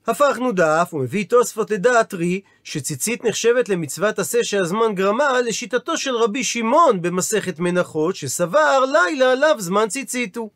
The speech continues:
ותפילין גם היא מצוות עשה שהזמן גרמה, מפני שהתנא של הברייתא סובר שלילה עליו זמן תפילין,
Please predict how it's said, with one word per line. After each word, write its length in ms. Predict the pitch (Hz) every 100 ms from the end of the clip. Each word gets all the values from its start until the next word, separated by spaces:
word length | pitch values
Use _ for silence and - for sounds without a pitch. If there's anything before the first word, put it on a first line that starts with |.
| -
ותפילין 540 | 113 135 - 160 220 190
גם 160 | 151
היא 120 | 220 359
מצוות 380 | 208 180 180
עשה 240 | 185 - 175
שהזמן 540 | - 180 156 180 180
גרמה, 380 | 175 185 180 180 - _ -
מפני 360 | 185 240 302 269
שהתנא 460 | 247 233 247 247
של 160 | 220 226
הברייתא 400 | 202 220 233 220
סובר 420 | - 208 214 202
שלילה 560 | - 240 247 247 226 214
עליו 200 | 226 226
זמן 300 | 180 214 214
תפילין, 500 | - 214 196 151 160